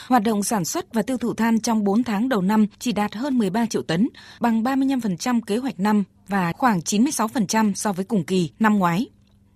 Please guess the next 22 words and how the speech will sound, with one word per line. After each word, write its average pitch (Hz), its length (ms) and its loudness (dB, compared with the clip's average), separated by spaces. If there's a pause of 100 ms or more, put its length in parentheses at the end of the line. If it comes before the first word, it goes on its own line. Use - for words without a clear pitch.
Với 208 260 6
kế 233 160 0
hoạch 262 220 -2
điều 214 160 0
hành 202 220 0
tại 185 240 -2
thời 214 100 -2
điểm 175 200 0
hiện 185 180 0 (100)
tại 180 340 -2
của 202 180 0
Tập - 200 0
đoàn 196 220 0
Điện 175 160 -4
lực 180 100 -8
Quốc 320 160 -10
gia 247 140 -4
Việt 208 180 -6
Nam 220 240 -2
E 226 120 -2
V 185 80 -4
N, 214 220 2